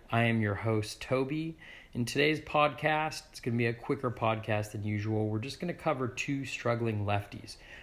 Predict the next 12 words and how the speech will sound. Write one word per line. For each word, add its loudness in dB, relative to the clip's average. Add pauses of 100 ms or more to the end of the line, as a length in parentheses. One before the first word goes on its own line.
(140)
who 4
folks 0
brought 2
up -2
on -2
Twitter 0
as, -4 (420)
uh, -6
having, 4 (180)
uh, -4
various 4
concerns. -2